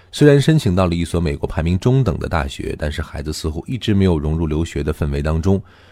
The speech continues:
学习成绩平平，生活在自己的小圈子里，并没有结识到更多的人脉和资源。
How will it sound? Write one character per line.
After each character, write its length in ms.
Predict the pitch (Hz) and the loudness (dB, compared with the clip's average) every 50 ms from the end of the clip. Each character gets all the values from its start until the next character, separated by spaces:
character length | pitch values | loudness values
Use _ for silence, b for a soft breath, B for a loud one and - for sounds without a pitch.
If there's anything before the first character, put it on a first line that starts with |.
| b b b | b b b
学 100 | - 127 | -2 0
习 100 | 123 139 | 0 2
成 160 | - 127 131 | 2 2 2
绩 80 | 127 123 | 2 2
平 200 | - - 101 113 | 0 0 0 0
平， 280 | 107 - 82 87 90 - - | 2 2 0 0 0 -2 -6
生 240 | - - 127 131 | -2 0 0 0
活 160 | 117 - 98 101 | 2 2 2 2
在 140 | 110 98 | 2 0
自 120 | 101 - 101 | 0 -2 -4
己 80 | 82 | -2
的 80 | 80 82 | -2 -2
小 200 | 87 - 71 78 | -2 -2 -4 -6
圈 220 | - - 110 113 | -2 0 0 0
子 100 | 113 104 | 0 0
里， 200 | 78 71 69 - 85 - | -2 -2 -4 -6 -4 -4
并 120 | 98 90 | -2 0
没 100 | 85 90 | 2 0
有 100 | 80 73 | 0 -2
结 180 | - - 71 73 | -2 -4 -8 -8
识 160 | - - 78 | -6 -8 -4
到 200 | 73 76 71 73 | -2 -2 -2 -2
更 260 | - - - 95 87 | -4 -4 -2 -2 -2
多 240 | 82 - 127 131 139 | 0 2 2 2 4
的 80 | 131 98 | 2 0
人 140 | 78 71 69 | -2 -2 -2
脉 200 | 71 73 71 69 | -2 -2 -4 -4
和 160 | 69 - 73 | -4 -6 -8
资 180 | - - 85 80 | -8 -4 -4 -4
源。 180 | 78 - - | -4 -4 -6